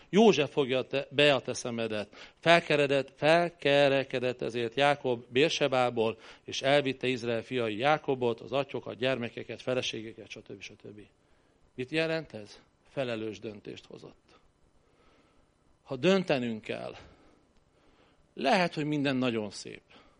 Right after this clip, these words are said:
És ez a mi nagy bölcsesség Izraelnek és Jákobnak volt,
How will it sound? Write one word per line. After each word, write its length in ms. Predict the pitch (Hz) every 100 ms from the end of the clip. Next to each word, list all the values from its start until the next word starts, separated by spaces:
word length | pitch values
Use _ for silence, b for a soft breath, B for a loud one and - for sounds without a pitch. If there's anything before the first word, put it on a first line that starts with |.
| b _ _ _
És 200 | 127 - -
ez 260 | 180 147
a 80 | 131
mi 120 | 135
nagy 200 | 131 131
bölcsesség 640 | 113 127 117 120 - 120 110
Izraelnek 640 | 139 117 117 113 107 104
és 200 | 120 110
Jákobnak 640 | 117 113 - 107 110 107 -
volt, 380 | 117 107 -